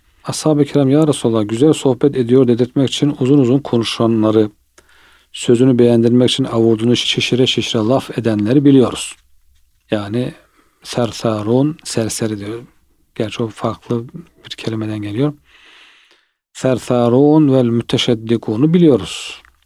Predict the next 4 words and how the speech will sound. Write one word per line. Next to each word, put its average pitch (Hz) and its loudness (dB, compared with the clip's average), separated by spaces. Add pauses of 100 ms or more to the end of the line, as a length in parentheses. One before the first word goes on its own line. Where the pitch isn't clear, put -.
(440)
Fakat - -6
diyorlar, 107 -4
"Bu 135 0
mütefehhikun 113 -2